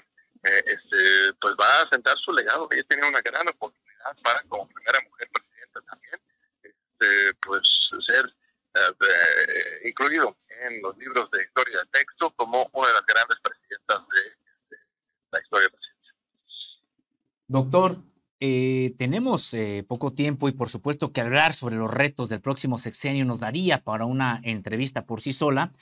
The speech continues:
Speaker 2: pero me gustaría que nos comentara cuáles son los que considera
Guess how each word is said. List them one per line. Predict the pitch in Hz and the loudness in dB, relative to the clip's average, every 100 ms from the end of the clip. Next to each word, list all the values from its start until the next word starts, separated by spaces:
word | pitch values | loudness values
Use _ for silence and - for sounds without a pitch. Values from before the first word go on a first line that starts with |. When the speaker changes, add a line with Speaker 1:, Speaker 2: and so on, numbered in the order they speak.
| - - | -20 -18
Speaker 2:
pero | - 143 | -2 0
me | 143 | 2
gustaría | 139 143 156 151 190 151 120 _ _ | 0 -2 -4 -2 0 0 -4 _ _
que | 139 143 143 147 | -2 0 2 0
nos | 139 123 | -4 -6
comentara | 123 120 117 117 147 131 123 | -4 -4 -2 0 2 0 -4
cuáles | 165 180 165 | -4 -4 -2
son | 170 165 | -6 -6
los | 143 | -6
que | 120 | -10
considera | - 113 117 117 123 127 127 | -8 -8 -6 -2 -2 -2 -4